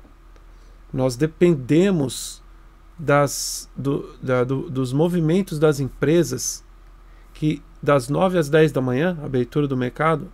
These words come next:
nem abriu ainda. E é por isso que eu digo que é uma, como se fosse uma casa de apostas, né? De você tentar prever o que, que vai acontecer com o índice na hora que ele abrir.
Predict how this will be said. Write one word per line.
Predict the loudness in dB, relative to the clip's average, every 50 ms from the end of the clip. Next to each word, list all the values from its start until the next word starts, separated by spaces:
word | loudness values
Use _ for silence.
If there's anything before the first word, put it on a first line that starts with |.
| -12
nem | -6 -4 -2 0
abriu | 0 0 0 2 2 4 4
ainda. | 4 4 2 0 -2 -4 -8 -12 -16 -20 -20 -20 -20 -20 -20 -20 -18 -8
E | -6
é | -6 -4
por | -2 -2 -2
isso | -2 0
que | 0 -2
eu | -2
digo | 0 0 -2 -2 -2 -2
que | 2 2
é | 4 4
uma, | 4 2 2 2 2 2 0 -2 -6 -16 -20 -20 -20 -20 _ -20 -20 -10
como | -8 -8
se | -8 -4
fosse | -4 -4 -4 -2 -2
uma | -2 -2 -2
casa | -4 -2 -2 0 0 0
de | 0 -2
apostas, | -2 -4 -6 _ -2 0 2 0 0 -2 -4 -4 -4
né? | -4 -6 -6 -8 -10 -16 -20 -20 -20 -20 -20 -20 -20 -20 -20 -20 -20 -18
De | -10
você | -8 -8 -6 -6 -6 -6
tentar | -2 -2 -2 -2 -2 -2 0 2 2 0 -2 -4 -6 -2
prever | -2 -2 0 0 -2 -2
o | -2
que, | -4 -8
que | -10 -4 -4
vai | -4
acontecer | -4 -2 -4 -4 -4 -4 -6 -4 -4 -4 -4
com | -4 -2 -2 -2
o |
índice | 0 0 -2 -4 -6 -8 -8
na | -6 -4
hora | -4 -4 -4
que | -4 -4
ele | -2 -2
abrir. | -2 -2 -2 -4 -4 -6